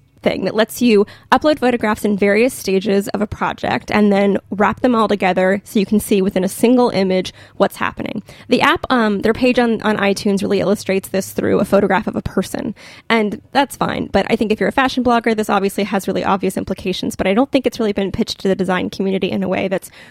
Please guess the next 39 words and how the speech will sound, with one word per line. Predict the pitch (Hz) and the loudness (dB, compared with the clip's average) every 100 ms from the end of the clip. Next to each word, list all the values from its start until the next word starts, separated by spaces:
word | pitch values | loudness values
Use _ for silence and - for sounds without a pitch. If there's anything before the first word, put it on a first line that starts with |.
| - | 2
really | 214 190 | 4 4
effective, | 202 - 180 - 185 | 0 0 -4 -6 -2
but | 185 | -2
I | |
think | 190 185 | -2 -4
it's | 185 | -2
got | 196 - | -2 2
massive, | 196 196 196 196 202 | 2 4 2 0 -4
massive | 190 180 - 185 | -2 -4 -4 -6
implications. | 190 202 - - - - - - - - - | -6 -6 -6 -6 -4 -6 -6 -12 -20 -20 -6
I | - | 2
think | 247 | 2
with | 233 | 2
the | 220 | 0
way | 214 214 | 0 0
people | - 202 180 | -4 -2 0
are | 190 | 2
moving | 226 240 233 | 2 4 2
and | 220 | 2
they | 185 | 0
don't | 196 | -2
want | 202 196 | -2 -2
to | |
read | 185 185 180 - | -2 -2 -2 -4
long, | 190 185 185 | -2 0 0
long | 175 175 | -2 -2
posts | - 262 262 - - | 2 2 2 -4 -6
about | 202 113 - | -2 -2 -4
a | 208 | -2
home | 247 240 | 0 2
makeover | 226 220 220 214 208 190 190 | 2 2 2 0 0 -2 -2
or | 190 175 175 180 - - - | -2 -2 -4 -8 -18 -18 0
even | 302 320 | 2 2
a | |
piece | - 220 | 0 -4
of | 185 | -4
furniture | - 214 226 - 220 | -2 0 0 -2 0
being | 220 220 | 0 0
made | 214 214 | 0 -2